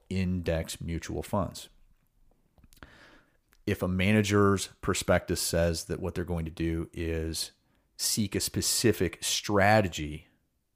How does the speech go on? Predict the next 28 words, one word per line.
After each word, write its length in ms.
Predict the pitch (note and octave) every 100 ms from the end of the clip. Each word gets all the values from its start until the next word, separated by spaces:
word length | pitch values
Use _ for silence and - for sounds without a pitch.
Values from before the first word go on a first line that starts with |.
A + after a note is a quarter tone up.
| _ _ _ -
of 320 | F2 E2 D#2
stock 400 | - F2+ E2 -
picking 380 | F2 D2+ D#2 D2
or 80 | D2+
bond 400 | F2 E2+ E2 -
picking 360 | E2 - D#2
or 80 | D2+
whatever, 400 | D#2+ D#2+ D2+ -
and 80 | E2
they 80 | F2
have 200 | F2 E2
something 380 | F#2+ F2 E2+ E2
where 160 | E2
they're 500 | D#2+ D#2+ F#2 F#2 F#2 - - -
not 380 | F2+ G2+ -
trying 320 | - F#2+ G2 E2+
to 60 |
track 460 | - - F#2 F2 -
the 140 | F2
overall 380 | F2 F2 F2 E2
market, 420 | E2+ E2+ E2 -
they're 100 | E2
not 220 | F2+ F2
trying 320 | - G2 F#2 E2+
to 80 |
track 380 | E2 F#2 E2+ -
some 260 | - E2+ F2+
index, 420 | F#2+ E2+ D#2+